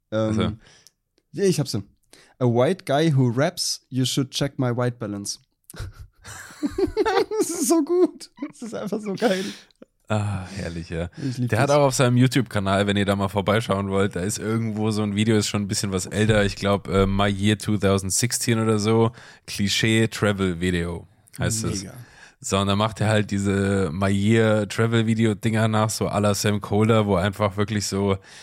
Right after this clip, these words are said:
Speaker 2: äh, leicht melancholisch angehauchte Techno-Mucke drunter liegt, wo irgendwie eine Transition nach der anderen <laughs> durchs Bild fegt,
Speaker 1: Ja.
Speaker 2: wo du einfach überhaupt nicht raffst, was da abgeht.
Speaker 1: Kompletter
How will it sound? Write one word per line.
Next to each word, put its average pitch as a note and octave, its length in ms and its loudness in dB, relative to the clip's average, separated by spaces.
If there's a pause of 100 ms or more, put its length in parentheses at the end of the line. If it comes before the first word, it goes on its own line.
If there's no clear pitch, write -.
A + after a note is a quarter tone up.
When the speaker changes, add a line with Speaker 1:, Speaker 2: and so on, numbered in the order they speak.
(300)
Speaker 2:
äh, F#2+ 220 2
leicht G2 380 0
melancholisch G#2 560 -2
angehauchte G#2 480 -4
Techno-Mucke G#2 640 0
drunter G#2 380 0
liegt, G#2 360 0
wo G2+ 200 0
irgendwie G#2 380 -2 (360)
eine A#2 340 2
Transition A2+ 580 0
nach G#2+ 180 0
der - 160 0
anderen A#2+ 280 4
<laughs> G#3+ 60 -2
durchs D4+ 260 2
Bild A#2+ 260 4
fegt, A#2+ 480 0
Speaker 1:
Ja. - 60 -6 (260)
Speaker 2:
wo A#2 100 2
du A#2 100 4
einfach A2 240 0
überhaupt G#2 400 2
nicht G#2+ 140 2
raffst, G#2+ 340 0
was A2+ 220 2
da C#3 100 2
abgeht. - 600 -4
Speaker 1:
Kompletter B2+ 200 -4